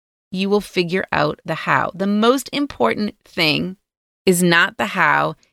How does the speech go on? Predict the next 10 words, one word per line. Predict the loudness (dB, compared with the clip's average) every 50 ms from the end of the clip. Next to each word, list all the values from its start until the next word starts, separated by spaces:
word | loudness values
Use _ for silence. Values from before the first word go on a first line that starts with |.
| _ _ _
it's | -2 -2 -2 -2 -6
the | -6 -6
clarity | -6 -6 -14 -10 -2 0 2 2 2 0 -2 -4 -4 -2
of | -2 -2 -2 -2
the | -4 -4
vision. | 0 2 2 2 2 0 -2 -4 -4 -4
It's | -4 -4 -6 -4 -10 -14
finishing | -14 -16 -16 0 2 2 2 4 2 0 0 0 0 0 0 0 -2 -4 -8
that | -4 -2 0 0 -2 -2 -4
Monet. | -4 -2 0 0 0 0 0 0 -2 -2 -4 -6 -8 -12